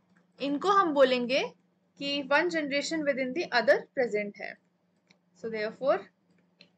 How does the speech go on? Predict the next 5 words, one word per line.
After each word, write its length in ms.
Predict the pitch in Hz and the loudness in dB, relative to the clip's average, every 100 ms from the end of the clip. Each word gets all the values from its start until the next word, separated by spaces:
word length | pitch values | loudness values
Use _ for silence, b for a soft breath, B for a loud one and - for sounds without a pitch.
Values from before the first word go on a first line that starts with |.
| _ _ - | _ _ -6
one 220 | 226 240 254 | -4 -2 0
generation 560 | 247 220 208 226 370 494 _ _ _ _ _ _ _ b _ 220 | -2 -2 -4 -4 -6 -8 _ _ _ _ _ _ _ b _ -4
within 340 | 233 233 226 | -2 -2 -4
the 160 | 359 - | -4 -2
other। 280 | 226 180 | -2 -2